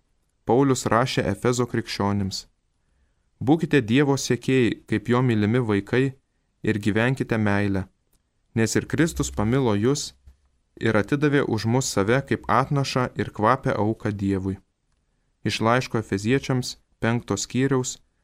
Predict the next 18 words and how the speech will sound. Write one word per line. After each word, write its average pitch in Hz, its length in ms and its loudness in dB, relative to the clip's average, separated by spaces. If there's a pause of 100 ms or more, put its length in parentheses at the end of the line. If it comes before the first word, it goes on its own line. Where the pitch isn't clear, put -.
(140)
pirma, 113 480 0
antra 107 500 -2
eilutės. 95 560 -6 (760)
Kankinystė 127 720 2
yra 117 140 2
Dievo 135 400 0
įstatymo, 135 800 0 (360)
neliečiamo 127 600 2
šventumo 120 560 0
išaukštinimas. 101 960 -4 (1400)
Ryšys 120 460 0
tarp 135 240 0
tikėjimo 143 640 0 (140)
ir 110 160 -2
moralės 120 680 0 (280)
visa 110 260 0
pilnatvė 123 640 0
atsiskleidžia 131 640 -2